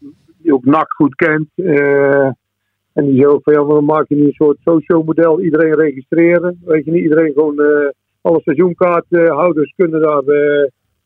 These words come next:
ja, een soort lid van worden, registreren. Dat niet meer, eh,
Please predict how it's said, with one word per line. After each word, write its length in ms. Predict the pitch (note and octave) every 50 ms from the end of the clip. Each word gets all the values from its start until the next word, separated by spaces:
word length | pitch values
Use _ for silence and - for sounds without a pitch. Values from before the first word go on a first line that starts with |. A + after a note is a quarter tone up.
| _ _ _ _ _ _
ja, 120 | - C#3
een 100 | A#2 A2
soort 180 | _ - C3 A2
lid 200 | C#3 E3 E3 - -
van 160 | E3+ E3+ E3
worden, 400 | E3+ E3+ E3+ E3 E3 E3+ E3+ F3
registreren. 880 | - D#3+ E3 D#3 D3+ - - - E3+ F3 F3 F3 F3 E3+ E3+ F3 F3+ - -
Dat 160 | D3 D#3 -
niet 160 | E3 E3 E3
meer, 140 | D#3+ D#3+ D3 D#3+
eh, 340 | D#3+ D#3 D#3+ D#3 D3+ D3